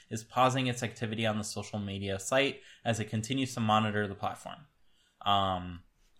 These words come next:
November nineteenth, one week after persuading her stay, Elon Musk fires the global head of ad sales. Uh, Elon Musk said on Twitter, "Space audio meeting with advertisers," uh, designed to reassure them that the company has a stable and safe place for brands to advertise.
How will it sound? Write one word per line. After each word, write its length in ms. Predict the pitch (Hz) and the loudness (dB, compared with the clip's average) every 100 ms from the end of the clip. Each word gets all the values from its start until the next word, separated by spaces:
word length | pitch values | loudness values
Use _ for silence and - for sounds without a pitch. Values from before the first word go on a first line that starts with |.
| _ _ | _ _
November 380 | 120 120 120 117 - - | 2 4 4 2 -2 -10
nineteenth, 600 | 127 151 208 - 110 127 | 2 4 4 2 -2 -2
one 340 | - 113 139 151 | -4 0 0 0
week 160 | 147 | -2
after 300 | - 127 135 | 0 0 0
persuading 520 | 127 120 - 113 113 110 | -6 -6 -2 0 0 -2
her 160 | 113 | -4
stay, 540 | 113 - 98 98 98 - | -4 0 2 2 0 -2
Elon 260 | 131 127 | 0 2
Musk 280 | 117 113 - | 2 0 -2
fires 480 | - 113 113 123 113 | -2 2 2 2 -2
the 80 | 120 | -4
global 360 | 107 104 110 107 | -2 -2 -2 0
head 200 | 98 101 | 2 2
of 140 | 92 | -2
ad 220 | 95 92 | -4 -4
sales. 460 | - 117 131 143 - - _ - | -2 -2 -2 -4 -10 -18 _ 2
Uh, 200 | 101 95 | 2 4
Elon 200 | 113 117 | 2 4
Musk 280 | 113 110 - | 4 2 0
said 180 | 113 110 | 2 2
on 220 | 101 110 | 2 -2
Twitter, 380 | - 147 147 143 | -4 -2 0 -2
"Space 500 | - - 180 202 - | -4 -4 -2 -2 2
audio 480 | 135 139 135 127 117 | 4 6 4 2 2
meeting 480 | 107 104 104 104 - _ - | 0 0 0 -2 -6 _ -6
with 140 | 110 | 2
advertisers," 840 | 120 123 120 117 107 107 104 98 - - - - | 6 6 6 8 8 6 2 0 -8 -20 -18 6
uh, 280 | 107 101 101 | 10 10 8
designed 520 | 117 113 120 123 123 | 2 6 6 6 4
to 100 | 127 | 0
reassure 440 | 113 117 - 127 | 0 0 2 2
them 200 | 123 123 | 4 4
that 140 | 120 98 | 2 0
the 60 | |
company 340 | 110 117 107 107 | -4 -4 -2 0
has 160 | 107 | 0
a 40 | 104 | -2
stable 400 | - 135 147 151 | -4 -4 -4 -4
and 120 | 131 | -4
safe 260 | - 170 - | -4 -4 -4
place 240 | 151 147 | -4 -4
for 100 | 139 | -4
brands 320 | 107 113 117 | 0 2 2
to 80 | - | 2
advertise. 640 | 120 120 120 117 113 107 | 2 2 2 4 6 2